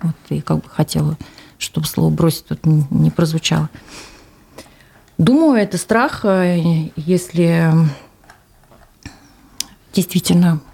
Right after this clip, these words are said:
я согласна с Рушаной, кстати говоря, что, возможно, комментарии, ну, и я думаю, есть реальные комментарии, есть нереальные, э, какие-то боты, которые эти комментарии оставляют.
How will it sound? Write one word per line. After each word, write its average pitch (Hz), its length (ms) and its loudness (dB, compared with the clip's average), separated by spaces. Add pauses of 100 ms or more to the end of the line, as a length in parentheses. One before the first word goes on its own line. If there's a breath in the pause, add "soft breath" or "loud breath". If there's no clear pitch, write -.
я 160 280 0
согласна 240 380 -2
с - 100 -10
Рушаной, 170 360 2
кстати - 320 -4
говоря, 185 300 2
что, 170 220 -2
возможно, 165 1080 2
комментарии, 165 720 2 (160)
ну, 165 180 2 (480)
и - 260 0
я 214 140 4
думаю, 185 320 4
есть 165 240 0
реальные 233 400 2
комментарии, 202 460 2
есть 165 200 -2
нереальные, 196 600 2
э, 170 160 -2
какие-то 160 480 -2
боты, 202 480 0 (540 loud breath)
которые 170 720 2
эти 165 240 -2
комментарии 165 440 0
оставляют. 160 440 -2